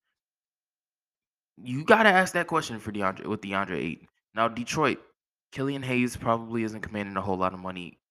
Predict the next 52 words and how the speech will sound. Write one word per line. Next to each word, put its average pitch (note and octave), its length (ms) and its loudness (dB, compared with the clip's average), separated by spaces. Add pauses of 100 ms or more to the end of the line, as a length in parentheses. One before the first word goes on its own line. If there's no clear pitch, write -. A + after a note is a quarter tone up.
(140)
in F#2 460 -14
a - 140 -20
couple F#2 240 -2
years. F2+ 360 -2 (520)
This G2+ 280 -2
year, G#2+ 260 2
they E2+ 160 0
don't, G#2 200 -2 (200)
uh, F#2 260 2 (160)
th-, - 120 -12 (100)
like F2+ 120 -14
I - 20 -18
said, E2+ 140 -8
their F2 80 -6
twenty F#2+ 220 -6
nineteen F2+ 260 -6
first E2+ 240 -6
round F2+ 160 -4
pick's E2+ 200 -10
no F2+ 120 -10
longer F2 240 -10
on E2+ 80 -10
the F2 80 -14
roster, F2 420 -4
so - 320 -8 (420)
they F#2 100 0
don't G2 120 -2
have F#2 100 -4
to F2+ 80 -2
worry F2+ 200 0
about, F2 320 0 (120)
like, F2 180 -14
an D#2+ 80 -14
extension F2+ 440 -10
with F2+ 120 -12
him. F2 200 -8 (1300)
But, G2 100 2
like, G2+ 140 2
Cade A#2 240 2
Cunningham, A2 460 0
his, A2 240 -2
his C3 200 2
extension F#2+ 400 -6
is F2 100 -12
three G2+ 280 -2
years F#2 260 -2
down E2+ 200 -2
the - 100 -8
line. D#2 260 -6
We're F#2+ 140 -2
good G2 320 4
there. C2+ 260 -2